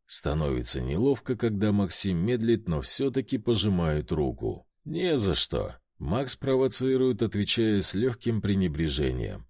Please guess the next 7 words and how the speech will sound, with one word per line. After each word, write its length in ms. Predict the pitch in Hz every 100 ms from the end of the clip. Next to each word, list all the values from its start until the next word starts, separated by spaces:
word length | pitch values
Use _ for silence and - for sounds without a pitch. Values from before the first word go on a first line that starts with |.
| -
Но, 200 | 76 65
кажется, 580 | 143 143 131 113 123
мой 280 | 117 113 107
муж 400 | 98 127 135 - -
этого 320 | 135 135 127
не 160 | 123
замечает 840 | 117 107 110 101 - 113 113 104 -